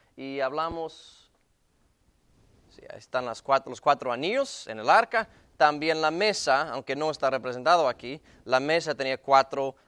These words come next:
anillos re-, correspondientes a las cuatro patas.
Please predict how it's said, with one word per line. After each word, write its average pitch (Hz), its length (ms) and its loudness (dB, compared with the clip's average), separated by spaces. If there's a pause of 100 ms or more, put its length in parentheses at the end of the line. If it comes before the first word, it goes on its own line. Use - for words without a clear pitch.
(100)
anillos 139 840 -2 (360)
re-, 131 240 0
correspondientes 127 720 -4
a - 20 -6
las 113 140 -6
cuatro 113 460 -4 (360)
patas. - 720 0